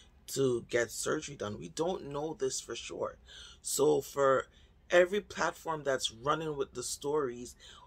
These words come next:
"Oh, she's in a coma," "Oh, she's dying." This one lady, I can't remember her name, she came out and she's saying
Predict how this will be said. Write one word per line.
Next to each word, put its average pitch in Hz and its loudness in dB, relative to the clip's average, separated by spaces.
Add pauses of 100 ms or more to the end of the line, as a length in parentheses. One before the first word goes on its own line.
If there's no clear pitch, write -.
(100)
"Oh, 147 6
she's 147 0
in 135 -6
a 117 -6
coma," 147 -2
"Oh, 139 4
she's 113 -4
dying." 135 2 (400)
This 160 0
one 151 0
lady, 139 -2
I - -6
can't - -10
remember 139 -8
her 120 -12
name, 120 -10 (400)
she - 0
came 143 -4
out 131 2
and 127 -4
she's 127 0
saying 127 -6